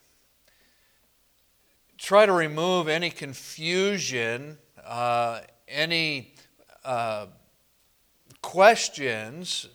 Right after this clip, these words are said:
And certainly if there are more, I, I'd love to hear from you and, and help you find the answers to those. You can go to God's Word yourself. But, but we really need to have a functional working understanding of biblical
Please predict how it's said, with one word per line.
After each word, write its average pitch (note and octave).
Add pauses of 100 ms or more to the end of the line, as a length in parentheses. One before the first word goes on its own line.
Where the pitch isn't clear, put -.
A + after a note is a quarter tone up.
(180)
And G#2+
certainly E3+
if C#3
there C3
are D3+
more, D3
I, B2+
I'd D3
love B2+
to A#2
hear B2
from A#2
you B2+
and, G2+ (360)
and G#2
help C3
you A#2
find C3
the A#2+
answers B2+
to B2
those. B2+
You B2
can C#3+
go C3
to B2
God's B2
Word B2
yourself. A#2
But, C3 (440)
but C#3+
we D3+
really G#3+
need E3
to D#3
have C#3+
a D3+
functional D3
working B2
understanding A#2
of G#2
biblical C3